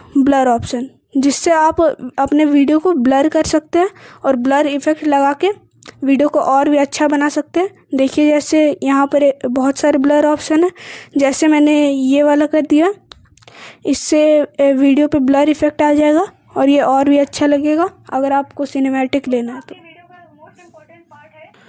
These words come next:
तो दोस्तों, अब बात करते हैं अगले feature की, जो कि एक बहुत ही important feature है, जिससे आप अपने वीडियो पे reverse effect लगा सकते हैं। देखिए,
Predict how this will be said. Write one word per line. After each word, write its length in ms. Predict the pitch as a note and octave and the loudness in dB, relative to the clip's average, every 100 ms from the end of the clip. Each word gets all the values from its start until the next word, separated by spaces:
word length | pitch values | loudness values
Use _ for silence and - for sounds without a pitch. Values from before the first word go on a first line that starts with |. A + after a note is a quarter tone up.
| - _ _ _ _ _ _ | -20 _ _ _ _ _ _
तो 100 | D#4 | -2
दोस्तों, 360 | D4 D4 - F#4+ | 0 -2 0 0
अब 200 | - C#4+ | 0 -2
बात 260 | D4 D4 | -2 -4
करते 280 | - D4+ - | -2 -4 0
हैं 80 | D4 | 0
अगले 220 | C4+ D4 | 2 0
feature 300 | D#4 D4 D#4+ | 0 0 0
की, 180 | - F#4+ - _ D4 | 0 -2 -2 _ 0
जो 280 | C4+ D4 | 2 0
कि 240 | D4 D#4+ D#4+ | 2 0 2
एक 200 | D#4+ D4+ | 2 2
बहुत 360 | C#4 D4 D#4 | 2 0 0
ही 240 | E4 D#4+ D#4+ | 2 2 2
important 640 | D4 C#4+ C4+ C4+ C4+ D#4 | 2 0 2 0 2 0
feature 360 | D4+ D4 D#4+ D#4+ | 2 0 0 0
है, 100 | G4+ - - | -2 -6 -6
जिससे 320 | C#4 C#4 - | -4 -2 0
आप 220 | D#4+ D#4+ | 0 0
अपने 260 | - C#4 D#4 | -2 -2 0
वीडियो 340 | D4 C#4+ D4+ | 2 2 0
पे 260 | D#4 E4 F4 | 0 0 0
reverse 400 | D4 C#4 D4 - | 0 0 -2 -4
effect 300 | C#4 C#4+ - | -4 -4 -2
लगा 220 | C4 B3+ | -2 -2
सकते 300 | B3+ B3+ - | -4 -10 -8
हैं। 180 | B3+ C4 | -8 -4
देखिए, 300 | C4 C4+ E4+ | -6 -4 -6